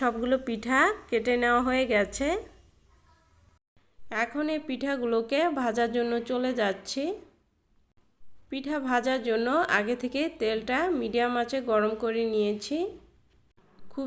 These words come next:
বেশি গরম তেলে পিঠাগুলো ছাড়া যাবে না, এতে করে উপরের দিকটা বেশি কালার চলে আসবে আর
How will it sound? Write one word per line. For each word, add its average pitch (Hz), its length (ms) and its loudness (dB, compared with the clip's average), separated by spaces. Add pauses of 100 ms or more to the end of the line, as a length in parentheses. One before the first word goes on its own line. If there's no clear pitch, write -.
বেশি 269 340 0 (260)
গরম 233 300 6
তেলে 254 300 0
পিঠাগুলো 247 500 -2
ছাড়া 233 320 2
যাবে 226 320 2
না, 233 140 2 (260)
এতে 214 140 -2 (120)
করে 220 220 2 (220)
উপরের 233 380 -2
দিকটা 226 280 -4 (160)
বেশি 220 240 0
কালার 214 380 0
চলে 226 260 -2 (120)
আসবে 208 300 -2 (200)
আর 196 80 0